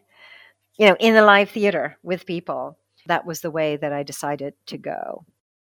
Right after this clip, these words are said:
You know, partly we did not have a venue. We are nomadic.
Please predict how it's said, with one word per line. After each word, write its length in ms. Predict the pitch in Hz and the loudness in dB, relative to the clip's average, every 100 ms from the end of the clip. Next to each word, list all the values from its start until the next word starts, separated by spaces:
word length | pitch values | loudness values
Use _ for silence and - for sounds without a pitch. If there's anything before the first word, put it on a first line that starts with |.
| _ _ - | _ _ -6
You 80 | |
know, 120 | 196 190 | -2 -2
partly 580 | - 240 269 330 302 262 | 2 0 2 0 0 -2
we 200 | 190 190 | -6 -8
did 260 | 170 190 175 | -6 -6 -4
not 320 | 196 247 294 | -4 -4 -6
have 240 | - 190 196 | -6 -6 -4
a 80 | |
venue. 580 | 180 165 165 127 107 135 _ _ _ _ _ | -4 -4 -6 -10 -14 -16 _ _ _ _ _
We 220 | 175 175 | -6 0
are 180 | 160 165 | 0 0
nomadic. 800 | 170 165 156 156 123 147 - - | -4 -4 -4 -4 -6 -8 -12 -20